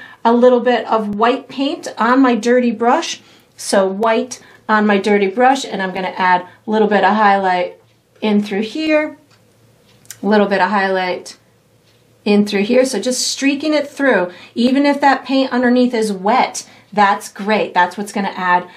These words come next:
the, um, the nice, um, transition. So again, just picking up some white. I want the top of these shoes to have a nice highlight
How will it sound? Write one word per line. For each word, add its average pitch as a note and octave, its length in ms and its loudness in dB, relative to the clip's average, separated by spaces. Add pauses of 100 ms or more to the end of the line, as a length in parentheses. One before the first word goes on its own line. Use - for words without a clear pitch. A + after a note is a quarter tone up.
(160)
the, F#3 400 0 (100)
um, E3 480 2 (1000)
the G3+ 320 0
nice, F#3 500 -2
um, F3+ 520 2
transition. F#3+ 720 -6
So F3+ 300 0
again, F3+ 320 -2
just G3+ 180 -6
picking G#3 240 -2
up F#3+ 120 -4
some F3+ 280 -4
white. G3 520 0 (280)
I F3+ 140 -2
want F3+ 200 0
the F3+ 60 -12
top G3 360 -4
of G#3 80 -4
these A3 240 -4
shoes A#3+ 300 0
to G#3+ 80 0
have F3+ 120 0
a F3 40 -4
nice F#3 400 -2
highlight G3+ 720 0